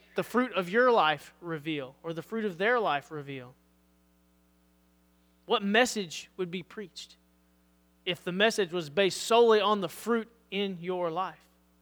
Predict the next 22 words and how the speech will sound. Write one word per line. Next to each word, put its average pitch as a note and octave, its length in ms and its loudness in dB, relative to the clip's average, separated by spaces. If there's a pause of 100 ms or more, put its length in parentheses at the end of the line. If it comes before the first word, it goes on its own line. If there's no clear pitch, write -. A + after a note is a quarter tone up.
(1500)
You D#3+ 80 -16
see, G3 320 -4 (600)
the F#3+ 80 -2
stakes C#4 400 6
couldn't A#3 300 4
be A3 100 6
higher. G3 460 6 (840)
The G3+ 100 2
dead A#3 360 10
branches, G#3+ 540 6 (180)
like A3+ 260 6
the A#3 80 6
weeds A#3+ 460 6
and A3+ 180 4
the A3+ 60 4
evil C4 300 4
ones, G#3+ 220 4
will G#3+ 140 2
be G#3 120 0
gathered A3+ 720 4 (200)
and G3 260 -2
burned. F3+ 520 6